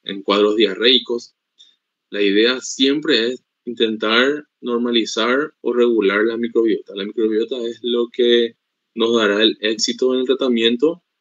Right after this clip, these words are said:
y poder extender por mayor cantidad de tiempo el bienestar de la paciente sin tener recurrencias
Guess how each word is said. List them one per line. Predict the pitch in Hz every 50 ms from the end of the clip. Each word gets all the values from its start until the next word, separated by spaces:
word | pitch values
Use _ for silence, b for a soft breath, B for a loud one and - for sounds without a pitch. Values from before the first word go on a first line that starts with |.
| _ _
y | - 120 117
poder | - 123 117 107 104 107
extender | 117 - - 120 117 110 107 107 107 110 107 - -
por | - 113 110 110 107
mayor | 107 110 107 101 110 110
cantidad | 131 131 131 - 123 127 131
de | 127 127 -
tiempo | - 123 120 123 127 131 135
el | 127 127
bienestar | 135 135 139 123 - - 110 110
de | 113 117
la | 120
paciente | 120 - 120 120 - - 117 117 120 120 139 139 135
sin | - - - 117 120 127 131
tener | 127 135 127 113 104 104 107 110 117 120 120 _ _ _ _ _ _ _ _ -
recurrencias | 107 117 113 120 123 110 101 104 104 107 110 110 110 120 117 117